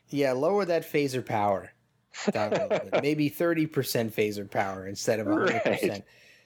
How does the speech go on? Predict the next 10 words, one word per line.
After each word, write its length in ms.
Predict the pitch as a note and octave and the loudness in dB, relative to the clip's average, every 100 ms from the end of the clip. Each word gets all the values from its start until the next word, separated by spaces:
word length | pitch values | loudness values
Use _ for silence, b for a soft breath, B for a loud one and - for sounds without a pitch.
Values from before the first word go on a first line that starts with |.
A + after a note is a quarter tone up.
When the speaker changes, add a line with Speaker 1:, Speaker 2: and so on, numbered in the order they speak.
| b _ | b _
Speaker 1:
So, 320 | - B2+ B2 | -4 0 2
well, 160 | B2+ F3+ | 2 0
th-, 240 | F#3+ D3 G#3 | 0 2 2
and 80 | A#3 | 0
then 140 | F#4 | 0
again, 440 | G3+ G#3+ G3+ D3 C3+ | 2 2 2 0 2
that, 320 | C#3 C3 C#3 | 0 0 0
that 220 | C#3+ - | -2 -2
pirate 440 | - F3 G3 D3+ C#3 | 0 2 4 2 0
ship 360 | - A#2+ A#2 | 0 0 -2